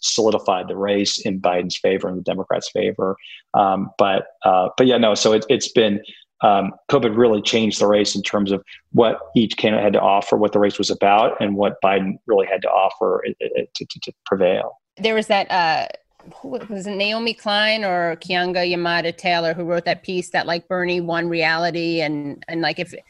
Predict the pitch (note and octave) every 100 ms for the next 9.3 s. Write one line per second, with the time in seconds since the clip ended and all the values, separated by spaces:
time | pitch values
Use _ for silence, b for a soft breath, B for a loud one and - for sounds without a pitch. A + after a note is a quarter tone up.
0 | b - F3+ F#3 E3+ D#3 F#3 F3+ F3 E3+
1 | F3 E3+ - F3+ F3+ E3 E3 F3+ F3 E3+
2 | D#3+ D#3 E3+ E3 - E3+ D#3 D#3 E3 D#3+
3 | D#3 D#3+ D#3+ D#3 C#3 C#3+ _ _ - E3
4 | E3 F3 F3+ F3+ F#3 F#3+ F3+ - G3 F#3
5 | G#3 A3 C4 B3 _ - C#3 C3 B2+ B2
6 | B2+ C3+ B2 B2 A#2+ A#2 - D3+ C#3+ C#3
7 | C#3+ D#3+ D#3+ D3 D#3+ D#3+ D3+ E3+ D3+ D3+
8 | D3+ D3+ D3+ D#3+ F3+ F#3 G3 - F3 G#3
9 | G#3 G3